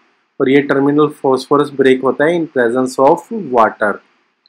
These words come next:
जब एक terminal phosphorus निकलता है, तो जो amount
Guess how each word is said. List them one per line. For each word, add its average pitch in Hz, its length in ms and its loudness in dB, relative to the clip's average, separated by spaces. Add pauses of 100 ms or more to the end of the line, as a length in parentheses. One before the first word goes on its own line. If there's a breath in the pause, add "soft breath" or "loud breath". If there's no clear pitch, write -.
(520)
जब 160 300 0
एक 170 300 0
terminal 151 420 4
phosphorus 135 680 0
निकलता 127 480 -2
है, 156 180 -2
तो 147 440 2
जो 143 260 0
amount 127 300 0